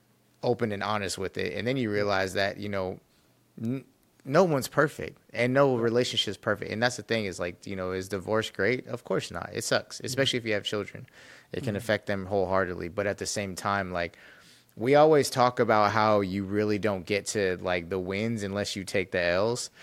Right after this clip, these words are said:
Speaker 2: Right.
Speaker 1: And it's like, but we, but we, but we take, like, certain things out of it as if, like, they're null and void.
Speaker 2: Right,
Speaker 1: Like, no, bro,
Speaker 2: right.
Speaker 1: like, that's, that's a part of life too. Is like,
Speaker 2: Yeah,
Speaker 1: you
Speaker 2: be
Speaker 1: can
Speaker 2: honest
Speaker 1: take
Speaker 2: with
Speaker 1: a,
Speaker 2: yourself.
Speaker 1: you can take a, you can take the L in, in a marriage or relationship,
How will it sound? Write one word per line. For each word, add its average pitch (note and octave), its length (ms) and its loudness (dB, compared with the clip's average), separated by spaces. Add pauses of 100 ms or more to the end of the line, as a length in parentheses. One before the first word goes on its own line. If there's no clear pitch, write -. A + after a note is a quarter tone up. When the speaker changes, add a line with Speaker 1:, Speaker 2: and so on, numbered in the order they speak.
(100)
Speaker 2:
Right. C3+ 160 -4
Speaker 1:
And G2+ 100 0
it's F#2 160 -4
like, F#2 380 0
but A2 120 4
we, A2+ 140 2
but B2+ 140 2
we, C3 140 4
but B2+ 180 4
we B2+ 120 2
take, C#3+ 420 0
like, A2 180 -2
certain B2 260 -2
things G#2+ 300 -4
out G#2 260 0
of B2 140 -2
it - 260 0 (160)
as A#2 260 0
if, A#2 120 -2
like, A2 160 0
they're A2 160 0
null A2 260 -2
and G2+ 120 -6
void. F#2+ 320 -4 (240)
Speaker 2:
Right, D3 260 -2
Speaker 1:
Like, G#2+ 180 0
no, B2+ 200 2
bro, A#2 140 2
Speaker 2:
right. A#2 80 2
Speaker 1:
like, G#2+ 200 0
that's, C3 380 2
that's C#3 220 2
a D#3 40 -4
part D3+ 240 4
of C3 80 4
life C3+ 260 4
too. E3+ 300 0
Is G2+ 140 -4
like, G2 200 0 (180)
Speaker 2:
Yeah, C3+ 200 -4
Speaker 1:
you D3 120 2
Speaker 2:
be E3 120 4
Speaker 1:
can F3+ 100 8
Speaker 2:
honest F#3+ 220 8
Speaker 1:
take B2 160 4
Speaker 2:
with C3 100 -4
Speaker 1:
a, - 20 -16
Speaker 2:
yourself. A2+ 340 -8
Speaker 1:
you D#3+ 120 8
can F#3 140 10
take G3+ 180 6
a, D3+ 220 6
you D#3 180 0
can F3 160 0
take F3 240 2
the C3+ 160 4
L C3+ 340 8
in, G#2+ 280 -2
in A2 200 -4
a A2 60 -2
marriage A2 420 4
or G2+ 120 0
relationship, G2+ 720 -2